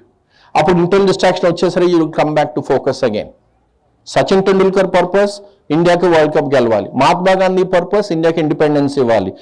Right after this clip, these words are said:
అబ్దుల్ కలాం పర్పస్ ఇండియన్ యూత్కి ఎడ్యుకేషన్ ఇవ్వాలి. ఇట్లాగ ప్రతిదీ there has to be a big purpose in our life, small to big purpose in our life. It's okay, you can impact five people, ten people, ఏదో ఒక పర్పస్ పెట్టుకోవాలి.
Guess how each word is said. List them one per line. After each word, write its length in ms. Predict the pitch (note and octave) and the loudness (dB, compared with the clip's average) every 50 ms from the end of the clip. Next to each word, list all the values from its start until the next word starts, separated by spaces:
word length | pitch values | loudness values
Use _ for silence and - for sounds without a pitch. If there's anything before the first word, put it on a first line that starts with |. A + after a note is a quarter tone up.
| - - - - | -20 -8 -4 -2
అబ్దుల్ 280 | C#3 D3+ F3 F#3+ F#3+ | 0 2 2 2 2
కలాం 340 | F#3+ F#3+ F3+ F3+ F3+ F#3 F3+ | 2 2 2 2 2 0 0
పర్పస్ 540 | E3+ F3+ F3 F3 F3 F#3+ G3+ G#3 G#3 - - | 0 0 0 0 0 -2 -2 -2 -2 -6 -10
ఇండియన్ 540 | - - E3 D3+ E3 E3 E3+ F3 F3 F3 E3 | -4 -2 -2 0 0 2 2 2 2 0 0
యూత్కి 400 | D#3 F3 G3 G#3 G3 - E3+ F#3 | 0 0 0 0 -2 -2 -2 0
ఎడ్యుకేషన్ 540 | E3+ D#3+ D#3+ D#3 D#3+ E3 D#3 D#3 - D#3 D3+ | 0 0 0 0 0 -2 -2 -2 -4 -4 -4
ఇవ్వాలి. 360 | C#3+ B2+ B2+ A#2 G2 F#2+ - - _ _ _ _ _ _ - | 0 0 0 0 0 -2 -6 -12 _ _ _ _ _ _ -4
ఇట్లాగ 400 | E3+ F3 F3 - A3+ A3+ A3+ A3 | -4 -2 0 2 2 2 2 2
ప్రతిదీ 540 | G#3 G#3+ - F#3 F#3 F#3+ G#3+ G#3 G3 A3+ A3 | 2 0 -2 -2 -2 0 0 0 2 0 0
there 240 | G#3 F#3+ G3+ F#3+ F3+ | 0 0 0 0 0
has 240 | F3+ F3+ F3+ F3+ F3 - - | 0 -2 -2 -4 -4 -4 -6
to 60 | F#3 F3+ | -4 -2
be 60 | F#3+ | -2
a 120 | F#3+ F3+ D#3+ | -4 -2 -2
big 100 | D#3+ D#3 | -4 -4
purpose 460 | E3 - E3 D#3+ - E3+ D3+ - E3 | -2 -2 -4 -2 -2 -4 -4 -4 -2
in 60 | C#3+ | -2
our 140 | C#3 C3+ A#2+ | 0 0 -2
life, 260 | A#2 G#2+ - - - - _ _ _ - | -2 -4 -6 -6 -10 -20 _ _ _ -20
small 440 | - - - D#3 D#3 F3 F#3+ G3 F#3+ | -12 -4 -2 0 2 2 2 2 0
to 160 | - F3+ D#3+ | 0 -2 0
big 140 | D#3 D#3 D3 - D#3+ | 0 -2 -2 -2 -2
purpose 320 | D3 D3 - D3+ C#3+ - | -2 -2 -4 -4 -4 -4
in 80 | D3 C#3 C#3 | -2 -2 -2
our 100 | C#3 D3 E3 | 0 0 0
life. 160 | D3+ B2 - - - _ _ _ _ _ _ _ _ _ _ _ _ - | 0 0 -2 -8 -16 _ _ _ _ _ _ _ _ _ _ _ _ -10
It's 200 | E3+ E3 - G#3 | -6 -2 0 0
okay, 200 | G3 G3+ G#3+ F#3+ F3+ | 2 2 2 2 2
you 80 | E3+ | 2
can 140 | F3 F3+ E3+ | 2 0 0
impact 300 | E3+ E3+ E3 F3 F3 F3 F3 - F3 | 0 0 2 2 0 0 0 2 2
five 140 | F3 F3+ F3 F#3+ | 2 2 2 0
people, 240 | F#3 - G3 G3 G3 | -2 0 0 -2 0
ten 180 | F#3+ E3+ E3 E3+ E3+ F3+ | 0 -2 -2 -2 -4 -6
people, 420 | F3+ F3 F3+ F#3+ G3 F#3 F3+ F#3 | -4 -4 -4 -4 -2 0 0 2
ఏదో 120 | G3 A#3+ G#3+ | 2 2 0
ఒక 160 | G3 F#3 G3 | 0 0 -2
పర్పస్ 360 | F#3 E3+ F3 F3+ E3 - F#3 | -2 0 0 -2 -2 -2 -2
పెట్టుకోవాలి. 420 | D#3 G3+ - - C#3 B2+ G#2 - | -4 -4 -4 -4 -2 -2 -2 -2